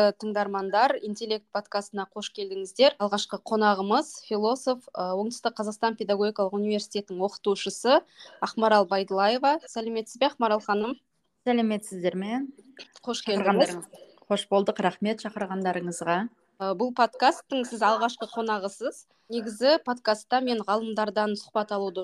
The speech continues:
Speaker 1: жоспарлап отырмын. Және бірінші тақырыпты философияға арнағым келді.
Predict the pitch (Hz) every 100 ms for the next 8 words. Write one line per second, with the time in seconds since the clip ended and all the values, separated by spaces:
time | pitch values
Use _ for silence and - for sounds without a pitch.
0 | 196 - 226 208 202 190 - 190 214 -
1 | _ _ _ _ _ - - 214 233 233
2 | 226 - 214 226 240 240 214 214 208 -
3 | 311 - 233 233 240 240 214 196 202 196
4 | 202 185 185 214 180 185 302